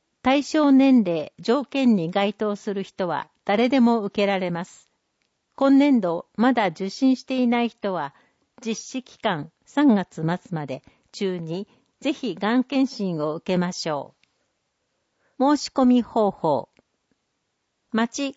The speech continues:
ホームページ掲載の一覧から希望する医療機関に電話をし、町のがん検診を受けたいと伝え、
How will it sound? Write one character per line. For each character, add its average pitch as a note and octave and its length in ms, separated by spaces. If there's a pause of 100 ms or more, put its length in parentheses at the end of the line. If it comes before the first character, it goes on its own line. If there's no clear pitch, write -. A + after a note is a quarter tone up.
ホ C#4+ 240
ー - 20
ム C#4 160
ペ C#4+ 220
ー - 40
ジ - 200
掲 A3 180
載 A3 320
の F#3+ 200
一 G#3 340
覧 F#3+ 220
か D#3 160
ら C#3 200 (360)
希 A3+ 160
望 C4+ 220
す C4 200
る A3+ 240
医 G#3+ 120
療 C4+ 260
機 - 160
関 G3+ 280
に E3+ 180
電 G#3+ 240
話 G3+ 200
を F#3 80
し、 - 340 (580)
町 A3+ 300
の C4+ 140
が B3 160
ん C4+ 80
検 C#4+ 260
診 G#3+ 300
を F3 120
受 F3+ 180
け G3+ 40
た G3+ 180
い D#3 100
と - 280
伝 E3 340
え、 D3+ 160